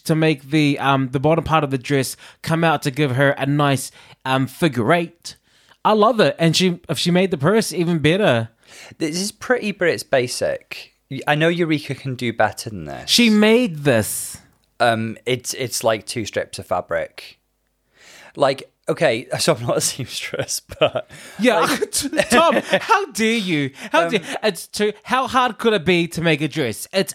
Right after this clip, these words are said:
Speaker 1: a one piece of fabric
Speaker 2: like,
Speaker 1: that
Speaker 2: it's
Speaker 1: they
Speaker 2: barely
Speaker 1: cut
Speaker 2: a
Speaker 1: up,
Speaker 2: dress.
Speaker 1: sew together,
Speaker 2: This is my
Speaker 1: stitch
Speaker 2: point.
Speaker 1: together, add some materials to it, add it.
Speaker 2: I know Eureka can do better than this. So, like, in the, the last Ball on Earth, do you remember, on, uh, season ten, she did,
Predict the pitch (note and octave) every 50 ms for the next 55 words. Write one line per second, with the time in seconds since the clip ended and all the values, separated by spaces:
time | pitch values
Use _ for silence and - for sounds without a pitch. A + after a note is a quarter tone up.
0 | - _ F3 D#3+ D3+ F#3 F#3 F3+ F3+ F3+ - E3 D#3 - - D#3+ - - E3 D3+
1 | C3+ - B2+ A#2+ G3 G3 - F#3 D3+ B2+ D3+ D#3 E3+ F#3 F#3+ F#3+ G3 G3 F3+ F3
2 | E3 E3 E3+ D#3 C3+ A#3 A#3 A#3+ A#3 - G#3+ G3+ E3 E3+ D#3+ - D#3 D#3 D#3+ D#3+
3 | - - F3+ F3+ E3 - E3+ - C#4+ A#2 G3 F#3+ - A3+ A3 F3+ F#3+ F#3 D#3+ E3+
4 | E3+ E3+ F3 - - G#3 G#3+ - - F#3 F#3+ F#3 - B3 B3 A#3+ A#3 G#3+ - -
5 | G#3 F#3+ E3+ D#3+ D3+ D3+ D#3 D3+ - - - F#3 - - - A#3 B3+ B3 B3+ F3
6 | G#2+ G3+ A3 B3 B3 A3 - - - E3+ D#3+ E3 E3+ F3 F#3 F#3 F3+ E3 B2 -
7 | - A#2 G#2+ G2 G#2+ G#2+ G#2 - B2+ A#2+ - A#2+ G2+ F#2 F2 E2 E2+ D#2+ D#2+ -
8 | - C4+ - - C#3+ A#2 D2+ B2+ B2+ - - - C#3+ C3+ C3 C3 B2+ B2+ B2 B2
9 | B2 B2 A#2+ A#2+ B2 A2+ - C#3+ B2 - C3+ B2 A#2+ A#2+ - - C3 C3+ C3 -
10 | - - - C#3+ C3+ B2+ B2+ A#2+ A#2+ B2 A#2 G#2+ G2+ G#2+ A2 - - - - -
11 | - C3 A#2 A2 A2 G#2+ G#2+ G#2+ G#2+ G#2 - - A#2 G#2+ G#2+ G#2+ G#2+ G#2 G2+ -
12 | _ - - - _ _ _ _ _ - A2+ A2 G#2+ G#2+ G#2+ A2 - C3 B2 A#2+
13 | A#2+ A2+ - - G#2+ F#2+ F#2+ G2 G#2+ B2+ B2 - _ - - - - _ _ -
14 | - - C#3 B2+ B2+ D3+ C3+ C#3 -